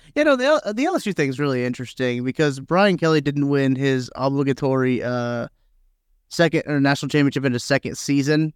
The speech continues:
uh, that every L S U coach ne-, has to win, and he didn't get that done. So it's, uh, clock,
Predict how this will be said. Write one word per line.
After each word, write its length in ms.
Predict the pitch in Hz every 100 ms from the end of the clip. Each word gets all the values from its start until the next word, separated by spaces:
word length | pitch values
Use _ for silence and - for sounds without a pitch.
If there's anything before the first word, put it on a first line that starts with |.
| _
uh, 200 | 147 139
that 120 | 131 -
every 480 | 143 143 143 143 139
L 140 | 143
S 120 | 135
U 100 | 147
coach 320 | 123 147 139 151
ne-, 160 | 143
has 280 | 139 135 131
to 100 | -
win, 400 | 143 147 156 147
and 160 | 127 127
he 100 | 151
didn't 200 | 165 185
get 160 | 190 196
that 240 | 220 196
done. 380 | 240 254 190 180
So 600 | - 156 147 147 151 160
it's, 420 | 151 151 - -
uh, 220 | 160 160
clock, 260 | - 196